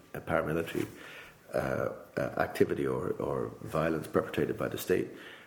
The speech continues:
actually were what you might call sociopaths. I mean, you know, ninety-nine percent of people who got involved in that sort of thing, for whatever reason, believed they were doing the right thing. Um,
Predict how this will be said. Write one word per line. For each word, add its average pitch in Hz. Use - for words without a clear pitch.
actually 95
were 80
what -
you 73
might 87
call 76
sociopaths. -
I -
mean, 87
you 92
know, 64
ninety-nine 92
percent 92
of -
people 78
who 80
got 73
involved 73
in 87
that -
sort -
of -
thing, -
for 90
whatever 87
reason, 80
believed 78
they 73
were 82
doing 78
the 73
right 87
thing. 190
Um, 80